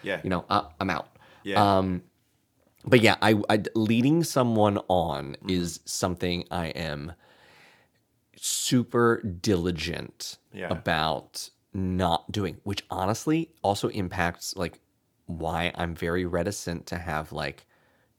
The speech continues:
Speaker 2: true, not, not friends with benefits, but, like, true friends
Speaker 1: Hmm.
Speaker 2: that I have sex with, because this music video guy, he surrounds, his entire circle of people around him
Speaker 1: Yeah.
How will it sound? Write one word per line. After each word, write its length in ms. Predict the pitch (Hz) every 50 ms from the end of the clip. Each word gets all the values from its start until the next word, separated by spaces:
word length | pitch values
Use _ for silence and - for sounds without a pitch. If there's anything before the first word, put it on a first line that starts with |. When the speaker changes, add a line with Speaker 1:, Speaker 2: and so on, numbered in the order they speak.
| _ _
Speaker 2:
true, 420 | - - - - - 151 147 156 156
not, 300 | 143 147 160 170 170 -
not 280 | 143 143 139 123 - -
friends 200 | - 113 95 85
with 120 | 78 - -
benefits, 320 | 101 90 90 - - - -
but, 120 | - 85
like, 160 | 87 87 -
true 420 | - - - - 113 110 110 104 98
friends 1040 | - - - - - - - 113 113 104 98 87 80 69 62 58 57 - - - - _ _ _ -
Speaker 1:
Hmm. 100 | 110 92 - -
Speaker 2:
that 120 | 107 92
I 80 | 87 87
have 160 | 92 85 78
sex 300 | - - 69 - - -
with, 220 | - - - - _ - - _ _ -
because 680 | 78 76 - - 85 85 82 78 73 71 71 - - - -
this 220 | - 62 - -
music 260 | - 127 147 131 - 107
video 320 | 107 - - 50 50 -
guy, 420 | - - - 50 50 - - - - _ _ _ _ _ _ _ _ _ _ _ _ _ _ _ _ _ _
he 200 | _ - - 104
surrounds, 840 | - - - - 113 104 95 95 104 104 95 95 107 120 127 127 - _
his 280 | - - - 104 87 92
entire 920 | 87 85 - - - - - - - - 151 151 160 175 185 190 190 185 175
circle 440 | 180 - - 117 110 - - 110 101
of 100 | - -
people 340 | - - - - 98 90 87
around 320 | 80 78 78 80 85 -
him 240 | - 110 117 123 127
Speaker 1:
Yeah. 240 | 104 98 92 87 85